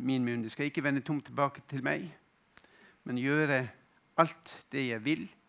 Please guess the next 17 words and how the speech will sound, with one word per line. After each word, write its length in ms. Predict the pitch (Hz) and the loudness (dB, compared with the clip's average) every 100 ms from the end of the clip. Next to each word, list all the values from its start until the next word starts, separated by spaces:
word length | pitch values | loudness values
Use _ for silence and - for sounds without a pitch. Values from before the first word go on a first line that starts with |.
| _ _ _ _ | _ _ _ _
og 100 | 139 | -2
ha 60 | 135 | -2
fremgang 560 | - 151 143 135 131 | -2 0 0 0 -2
med 120 | 117 - | -4 -4
alt 220 | 131 - | -6 -6
det 140 | 120 | -6
jeg 120 | 117 - | -4 -4
sender 360 | 127 113 110 | -4 -4 -8
det 100 | 107 - | -12 -12
til.» 200 | - - - - - - | -14 -16 -20 -20 -14 -4
Gud 200 | 202 220 | -2 -2
har 100 | 175 | -4
gitt 300 | 170 208 - | -4 -6 -6
et 140 | - | -6
løfte 480 | 147 202 - - - | -2 -2 -2 -4 -4
at 140 | 127 - | -6 -4
hvis, 300 | 214 - | -2 0